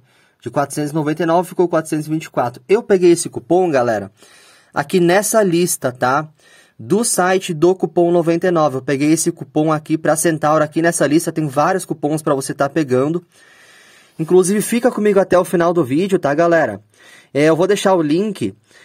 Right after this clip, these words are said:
é, dessa lista de cupom de desconto Centauro na descrição do vídeo e no link do comentário fixado, tá?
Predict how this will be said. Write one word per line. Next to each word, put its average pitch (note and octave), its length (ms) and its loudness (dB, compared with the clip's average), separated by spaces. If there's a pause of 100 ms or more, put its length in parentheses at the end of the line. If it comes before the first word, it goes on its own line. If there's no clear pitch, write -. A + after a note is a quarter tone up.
(160)
é, C3+ 260 2
dessa E3 300 2
lista F3 340 -2
de D#3 100 -4
cupom E3+ 360 0
de E3 80 0
desconto E3 460 0
Centauro D#3+ 560 0
na D#3 160 0
descrição E3+ 600 0
do E3 80 0
vídeo D3 480 0 (580)
e E3 80 2
no E3+ 120 6
link F3 380 2
do E3 100 4
comentário D#3 600 0
fixado, E3+ 640 -2
tá? D3 320 -2